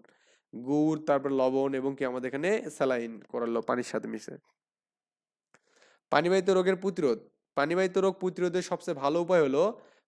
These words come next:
পানিতে জীবাণু বিস্তার রোধ। পানিবাহিত রোগ প্রতিরোধের জন্য কিছু উপায় দেওয়া হলো এখানে, যেমন নিরাপদ পানি ব্যবহার, হ্যাঁ?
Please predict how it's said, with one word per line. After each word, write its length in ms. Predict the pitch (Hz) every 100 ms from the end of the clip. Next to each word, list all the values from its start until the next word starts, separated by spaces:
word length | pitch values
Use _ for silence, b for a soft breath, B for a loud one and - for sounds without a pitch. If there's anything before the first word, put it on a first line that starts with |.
| -
পানিতে 300 | 147 160 170
জীবাণু 320 | 160 165 170
বিস্তার 340 | 160 160 160
রোধ। 220 | 147 180 196 - _ _ _
পানিবাহিত 420 | 139 151 170 170
রোগ 400 | 175 165 175 175
প্রতিরোধের 460 | 175 165 170 170 165
জন্য 400 | 170 170 170 180 175
কিছু 260 | 170 175
উপায় 240 | 165 165 151
দেওয়া 180 | 143
হলো 140 | 139 139
এখানে, 200 | 143 143
যেমন 120 | 151
নিরাপদ 360 | 156 170 170 170
পানি 220 | 160 165
ব্যবহার, 360 | 139 120 113
হ্যাঁ? 540 | 104 - - 160 170